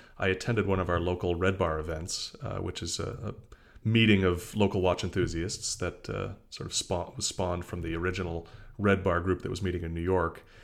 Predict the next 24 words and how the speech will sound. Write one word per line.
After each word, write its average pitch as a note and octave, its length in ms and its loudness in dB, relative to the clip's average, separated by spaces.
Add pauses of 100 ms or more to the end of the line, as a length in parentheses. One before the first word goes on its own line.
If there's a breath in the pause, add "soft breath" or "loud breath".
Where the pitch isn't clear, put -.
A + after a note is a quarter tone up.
(280 loud breath)
And F#2+ 260 0
I F#2+ 40 4
was G2+ 160 4
at A#2+ 140 4
an A2 100 2
event G#2 240 2
last G2 260 0
week A2+ 160 -2
here G2+ 180 0
at F#2 60 2
a F2 40 -4
bar, F#2 520 0 (140)
and F2 320 -4
one G2 100 0
of F2+ 60 0
the F2+ 60 -2
guys E2+ 320 -2
was, E2+ 380 -6 (380 loud breath)
was F#2 200 0
selling F2+ 480 0
a F#2 60 -8
vintage, F#2+ 640 -2 (380)
uh, - 260 -8 (480)
uh, - 360 -12